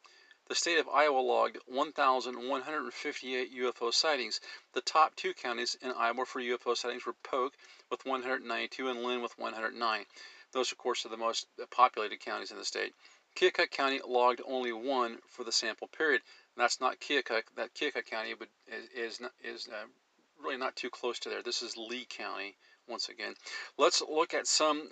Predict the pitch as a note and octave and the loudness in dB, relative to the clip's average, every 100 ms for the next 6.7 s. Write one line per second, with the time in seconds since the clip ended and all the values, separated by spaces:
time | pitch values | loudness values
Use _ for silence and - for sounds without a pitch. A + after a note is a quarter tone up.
0 | - C3 D#3+ - E3+ - C3+ C3 B2+ A#2+ | -4 0 4 4 2 -4 -4 0 2 2
1 | B2 B2 A#2 A#2+ B2 C3 C3 B2 A#2 - | 2 0 -2 4 6 8 6 2 -2 -2
2 | A2+ - - - - B2+ B2 C3 C3 A#2+ | -4 -8 -12 -16 -14 -2 4 6 6 6
3 | B2+ - - C#3+ D3 C3+ B2+ A#2 C3+ A#2 | 2 0 -8 -4 0 2 2 0 0 -2
4 | A#2+ - C#3+ C#3 C#3 A#2 A#2+ C3 C3 - | -2 -4 -4 -4 -4 -4 0 0 0 0
5 | B2+ A#2+ - B2 A2+ A#2+ A#2 A#2 A2 A#2 | 0 2 0 -2 4 4 4 0 4 4
6 | A#2+ - C#3+ D3+ C#3 C#3 | 4 0 -2 -2 -2 -2